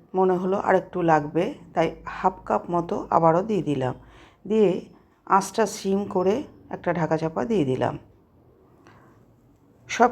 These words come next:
কিছুই মোটামুটি সিদ্ধ হয়ে গেছে। নামাবার আগে দিয়ে দিলাম একটু গোলমরিচ গুঁড়ো আর একটু হিং। এখানে আপনারা যদি এটা পোলাও করেন তাহলে আপনারা ঘি দেবেন।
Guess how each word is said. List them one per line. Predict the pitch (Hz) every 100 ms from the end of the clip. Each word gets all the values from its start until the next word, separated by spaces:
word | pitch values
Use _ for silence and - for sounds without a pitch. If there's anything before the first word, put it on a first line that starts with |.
| 233
কিছুই | 240 240 262
মোটামুটি | 254 214 202 208
সিদ্ধ | - 190 170
হয়ে | 190 190 180
গেছে। | 175 175 - 214 294 - _ _ _ _
নামাবার | 196 202 202 220
আগে | 214 180 185
দিয়ে | 170 170
দিলাম | 175 185 180
একটু | 170 175
গোলমরিচ | 165 175 175 175 170 -
গুঁড়ো | 175 190
আর | - 156
একটু | 156 - 202
হিং। | 196 196 175 127 - - _ _ _ _ _ - - - -
এখানে | 190 - 277
আপনারা | 220 - 190 185
যদি | 180 175
এটা | 170
পোলাও | 170 175 190 208 220
করেন | 202 202 226 311 349
তাহলে | - 160 156
আপনারা | 151 - 160 208
ঘি | 190 180
দেবেন। | 160 123 69